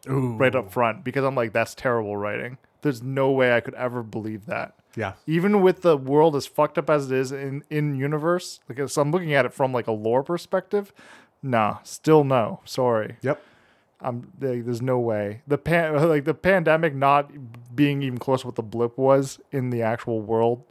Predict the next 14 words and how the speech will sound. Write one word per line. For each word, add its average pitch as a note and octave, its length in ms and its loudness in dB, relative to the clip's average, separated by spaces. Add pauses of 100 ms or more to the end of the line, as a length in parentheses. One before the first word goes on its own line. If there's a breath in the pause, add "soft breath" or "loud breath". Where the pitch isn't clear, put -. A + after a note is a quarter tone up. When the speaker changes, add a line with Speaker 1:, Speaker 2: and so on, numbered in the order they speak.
(460 soft breath)
Speaker 2:
and C3 180 -2
there's, A#2+ 220 2
like, A2+ 180 0
nobody B2+ 460 2
who's A2+ 180 -6
struggling A2+ 640 -2 (140)
that G#2+ 380 0
much, G#2+ 600 -4
not G#2+ 260 -2
even G#2 320 -8
remotely. - 600 -10 (180 loud breath)
Speaker 1:
<laughs> G#3 720 -8
Speaker 2:
No C#3 160 4
bank. G#2+ 500 -6